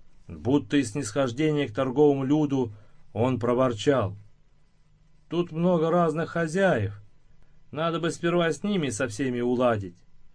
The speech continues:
Тимур сердито прервал его.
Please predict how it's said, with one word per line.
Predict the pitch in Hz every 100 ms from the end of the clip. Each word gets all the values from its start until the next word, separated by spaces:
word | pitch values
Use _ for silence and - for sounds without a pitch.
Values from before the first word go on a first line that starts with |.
| - - - - - - -
Тимур | 92 95 127 160 160 143
сердито | - 147 135 139 160 151
прервал | 135 139 151 151 165 120
его. | 101 101 95 87